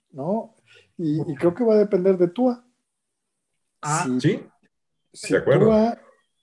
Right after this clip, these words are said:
Speaker 1: eh, da el estirón, va a dar pelea y le va a meter zancadilla a los grandes,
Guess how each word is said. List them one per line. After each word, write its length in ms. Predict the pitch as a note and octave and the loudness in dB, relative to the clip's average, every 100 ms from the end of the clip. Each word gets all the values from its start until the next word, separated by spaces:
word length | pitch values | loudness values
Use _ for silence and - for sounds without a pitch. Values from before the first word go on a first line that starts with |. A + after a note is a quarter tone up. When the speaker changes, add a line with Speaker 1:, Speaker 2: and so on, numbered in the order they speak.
| _ _ | _ _
Speaker 1:
eh, 560 | - D#3+ C#3+ D3 C#3+ C#3 _ _ - _ _ - - | -10 -6 -2 0 -2 -2 _ _ -20 _ _ -20 -18
da 400 | C#3 C3+ C#3 F3 | -6 0 2 0
el 140 | F3 | -2
estirón, 760 | D3 - C3+ C#3 E3 A3 A#3+ - _ _ _ - | -4 -6 -8 -4 -4 -4 -6 -12 _ _ _ -20
va 280 | B2+ C3+ | -6 -4
a 60 | C#3+ | -2
dar 240 | D#3 D#3 | -2 -4
pelea 400 | - C#3 C#3+ D#3+ | -4 -2 -2 -2
y 60 | F3+ | -2
le 120 | C#3+ | -2
va 180 | B2+ C#3+ | -2 -4
a 40 | |
meter 340 | D#3 D3+ - C#3+ | -4 -6 -6 -6
zancadilla 640 | E3+ C#3+ B2+ C3 D3+ D#3+ | -6 -6 -4 -2 0 0
a 40 | C3+ | -2
los 220 | A#2+ A#2 | -4 -4
grandes, 760 | C3 C#3 D3 E3 A3+ - - | -4 -4 -4 -4 -4 -8 -14